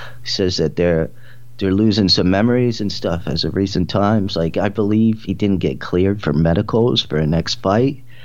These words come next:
or something like that. They didn't let Vanderlei fight. So it all depends on the fighter, in my opinion.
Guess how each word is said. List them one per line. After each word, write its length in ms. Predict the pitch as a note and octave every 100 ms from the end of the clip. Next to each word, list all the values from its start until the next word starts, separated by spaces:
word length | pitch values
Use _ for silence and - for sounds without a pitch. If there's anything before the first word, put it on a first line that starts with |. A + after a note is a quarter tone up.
| - - - -
or 80 | A2
something 400 | - A2+ A#2+ A#2
like 220 | A2+ A2+
that. 260 | A#2+ A#2+
They 100 | A2
didn't 200 | E2+ F2+
let 160 | F2+ D#2
Vanderlei 520 | E2 F2+ F2+ E2+ E2+
fight. 460 | - F2+ G2+ B2 - - - - -
So 480 | - D#2+ E2 E2 -
it 120 | A#2
all 160 | B2 D#3
depends 500 | C3 B2+ B2 C3 A#2+
on 160 | G2+
the 100 | F#2+
fighter, 520 | - G2 G#2+ F#2 D2 - -
in 120 | D#2
my 120 | D#2
opinion. 520 | F2 E2+ D#2 D#2 D2